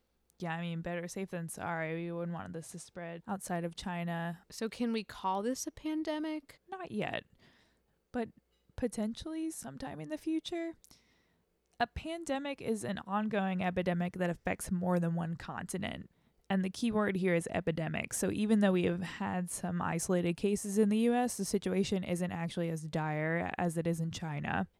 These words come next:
Speaker 1: Influenza and, um, H I V aids are both good examples of pandemics. The thing is, we just don't know whether coronavirus will become a pandemic,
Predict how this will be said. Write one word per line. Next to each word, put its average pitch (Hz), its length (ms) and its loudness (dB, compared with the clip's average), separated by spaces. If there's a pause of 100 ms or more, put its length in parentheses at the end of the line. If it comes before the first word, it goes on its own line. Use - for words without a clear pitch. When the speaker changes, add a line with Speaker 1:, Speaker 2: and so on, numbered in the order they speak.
Speaker 1:
Influenza 226 640 6
and, 190 300 4 (100)
um, 170 260 0
H 190 220 6
I 180 100 8
V 175 200 6
aids 165 320 4
are 165 100 6
both 170 380 4
good 170 160 8
examples 165 640 2
of 165 100 0
pandemics. - 1040 -2 (640)
The 208 100 8
thing 277 300 2
is, 226 480 4 (420)
we 220 160 10
just 254 260 8
don't 214 300 8
know 180 220 8
whether 175 280 8
coronavirus 175 720 4
will 180 80 6
become 175 380 2
a 165 80 2
pandemic, 175 760 -2